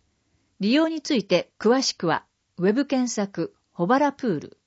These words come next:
子育て世代包括支援センターニコニコ。所在地、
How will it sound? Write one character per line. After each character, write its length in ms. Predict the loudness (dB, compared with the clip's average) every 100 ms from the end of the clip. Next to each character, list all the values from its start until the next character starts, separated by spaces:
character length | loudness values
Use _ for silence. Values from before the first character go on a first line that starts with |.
| _ _ _ _ _ _ _ _ _ _ _ _ _ _ _ _ _ _ _ _ _ _ _ -6
子 140 | -2
育 280 | 2 2 2
て 120 | 0
世 160 | 0 2
代 200 | 2 2
包 180 | 0
括 280 | 0 0 -2
支 200 | -2 2
援 160 | 2 2
セ 180 | 0 0
ン 80 |
タ 320 | 2 2 2 -2
ー 40 |
ニ 100 | -4
コ 120 | 0
ニ 140 | 0 -2
コ。 220 | -8 -10 _ _ _ _ _ _ _ _ _
所 180 | -4 2
在 240 | 6 4
地、 300 | 2 -6 -10